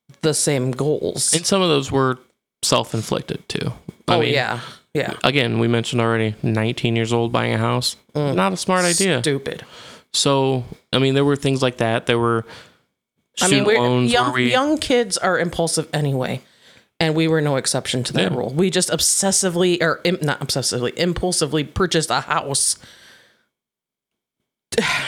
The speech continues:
Speaker 2: Literally the only house we looked at.
Speaker 1: Yeah, we didn't look at any others.
Speaker 2: And actually, your parents looked at it before we did.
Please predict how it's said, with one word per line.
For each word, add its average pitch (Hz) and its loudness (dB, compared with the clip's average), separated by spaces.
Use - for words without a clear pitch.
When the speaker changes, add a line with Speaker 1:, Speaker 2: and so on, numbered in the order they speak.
Speaker 2:
Literally 127 4
the 120 0
only 117 0
house 113 -2
we 117 0
looked 113 -2
at. 117 -2
Speaker 1:
Yeah, 262 2
we 208 2
didn't 208 2
look 202 -2
at 196 -2
any 185 2
others. 190 -2
Speaker 2:
And 135 4
actually, 139 2
your 123 0
parents 135 0
looked 120 0
at 113 2
it 117 0
before 117 0
we 117 2
did. 117 -2